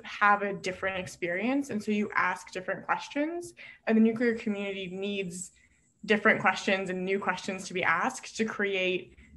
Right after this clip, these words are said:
a better policy, 'cause for so long, nuclear policy has been created by an elite few.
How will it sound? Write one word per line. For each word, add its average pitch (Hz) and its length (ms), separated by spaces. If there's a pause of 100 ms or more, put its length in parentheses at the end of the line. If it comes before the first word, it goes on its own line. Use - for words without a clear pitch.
(460)
a 185 200 (200)
better 190 300
policy, 214 640
'cause 254 180
for 208 160
so 202 320
long, 185 440 (240)
nuclear 196 300
policy 180 320
has 180 100
been 185 140
created 180 320
by 180 140
an 180 100
elite 175 340
few. 196 600